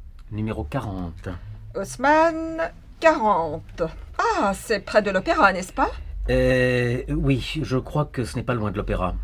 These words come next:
Speaker 2: Ah, moi, je sais. Et le numéro de téléphone ?
Speaker 1: C'est le zéro un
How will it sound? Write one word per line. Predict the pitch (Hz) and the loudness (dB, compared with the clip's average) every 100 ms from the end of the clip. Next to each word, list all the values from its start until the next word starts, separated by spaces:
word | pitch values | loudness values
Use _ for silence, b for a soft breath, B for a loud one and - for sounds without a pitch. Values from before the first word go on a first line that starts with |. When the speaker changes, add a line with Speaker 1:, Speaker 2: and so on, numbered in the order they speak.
| - | -6
Speaker 2:
Ah, | - | -4
moi, | - 214 | 0 2
je | 214 214 | 4 0
sais. | - - 202 - B B - | -2 -4 -6 -12 B B -2
Et | 285 285 277 | 0 2 2
le | 285 | 0
numéro | 277 269 | 2 2
de | 262 | 0
téléphone ? | 277 269 269 302 440 B B - | -2 -2 2 2 2 B B -8
Speaker 1:
C'est | - 147 | 0 2
le | 135 | 4
zéro | 123 151 165 151 | 4 4 6 8
un | 147 190 | 8 6